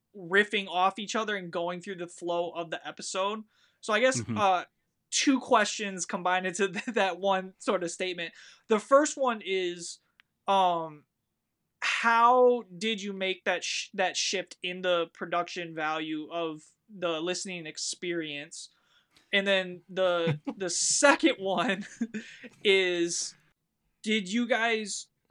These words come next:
Speaker 1: realize after a couple weeks that you have established sort of, like, a, a flow, whether it's conscious or, or subconscious? Do you guys feel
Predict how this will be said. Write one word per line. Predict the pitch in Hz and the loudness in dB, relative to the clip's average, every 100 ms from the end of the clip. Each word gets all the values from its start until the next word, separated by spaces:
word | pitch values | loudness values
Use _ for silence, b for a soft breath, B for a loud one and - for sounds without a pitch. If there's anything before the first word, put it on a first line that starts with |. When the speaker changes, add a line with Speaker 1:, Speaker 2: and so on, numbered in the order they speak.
| _ _ _ _ _ _ _ | _ _ _ _ _ _ _
Speaker 1:
realize | 180 156 175 226 262 262 254 247 254 254 240 - - _ _ _ _ _ _ _ _ _ _ | -16 -8 -2 4 4 6 4 2 0 -2 -6 -10 -14 _ _ _ _ _ _ _ _ _ _
after | 208 214 - 214 196 196 - | 0 0 0 2 2 0 -4
a | 196 | -4
couple | - - 214 180 | -2 -2 -2 -8
weeks | 185 190 - | -10 -10 -8
that | - 180 | -4 -6
you | 180 185 190 175 | -6 -10 -10 -10
have | - 208 165 180 196 202 | -8 -4 0 2 0 -2
established | 196 185 - 180 170 175 180 180 175 - - - | -6 -4 -2 -2 -2 -2 -2 -2 -4 -8 -12 -14
sort | - 185 175 | -8 -4 -2
of, | 180 | 2
like, | 180 170 | 2 0
a, | 185 170 165 | -4 -4 -4
a | - 175 | -6 -6
flow, | - 190 180 180 | -6 -2 0 2
whether | 180 175 180 175 175 | 0 0 -2 -4 -4
it's | 175 170 - - _ _ | -6 -6 -12 -16 _ _
conscious | - 185 180 202 180 | -2 0 0 -4 -4
or, | 180 170 160 | -4 -4 -6
or | 180 180 165 156 | -6 -4 -4 -8
subconscious? | - - - 240 226 226 220 | -6 -4 -4 -2 -4 -4 -8
Do | 180 | -8
you | 180 | -4
guys | 180 170 | -2 -2
feel | - - 165 175 185 190 | -8 -10 -6 -6 -6 -10